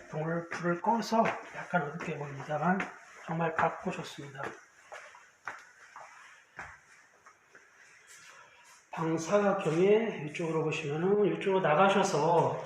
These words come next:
저기 산에 보이는 데 있죠? 이쪽에다가 이제 텃밭을 이용하셔도 되고 해서 상당히 좋습니다. 저거 잠깐 열어볼게요.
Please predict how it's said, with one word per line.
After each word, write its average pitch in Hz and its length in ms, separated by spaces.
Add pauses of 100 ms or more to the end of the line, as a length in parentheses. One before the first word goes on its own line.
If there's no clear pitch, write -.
(560)
저기 170 340
산에 262 360
보이는 165 320
데 160 80
있죠? 139 280
이쪽에다가 156 600
이제 180 440 (540)
텃밭을 240 600
이용하셔도 165 520
되고 143 160
해서 151 320 (280)
상당히 202 360
좋습니다. 143 600
저거 156 160
잠깐 190 380
열어볼게요. 160 920